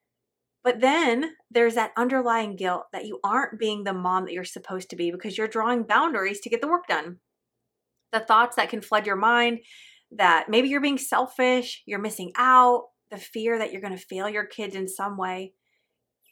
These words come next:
These are real thoughts. These are real struggles. But you've gotta ask yourself, "How can I be all in with my business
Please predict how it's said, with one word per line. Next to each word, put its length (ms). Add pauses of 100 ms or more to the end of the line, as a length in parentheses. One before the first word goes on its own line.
(180)
These 480
are 300
real 300
thoughts. 500
These 160
are 240
real 260
struggles. 840 (540)
But 100
you've 100
gotta 320
ask 280
yourself, 600 (300)
"How 300
can 180
I 100
be 300
all 380
in 480
with 260
my 160
business 640